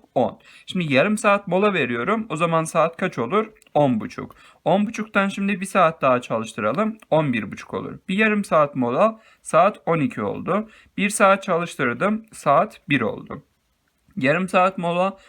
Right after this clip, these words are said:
on üç otuz oldu. Bir saat çalıştırdım, on dört otuz oldu. Yine bir yarım saat mola,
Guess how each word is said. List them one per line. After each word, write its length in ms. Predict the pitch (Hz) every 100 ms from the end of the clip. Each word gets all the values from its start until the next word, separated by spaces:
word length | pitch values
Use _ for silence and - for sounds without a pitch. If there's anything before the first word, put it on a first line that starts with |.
| - -
on 100 | 185
üç 220 | 185 -
otuz 300 | 139 131 113
oldu. 480 | 120 110 104 180 208 - - -
Bir 120 | 185
saat 360 | 185 190 165 156
çalıştırdım, 800 | 160 151 175 190 180 180 185 -
on 300 | 160 175 147
dört 220 | 143 190 -
otuz 300 | 151 143 123
oldu. 300 | 120 98 98
Yine 300 | 131 196 202
bir 80 | 160
yarım 300 | 151 131 127
saat 320 | 123 110 107
mola, 400 | 110 110 165 196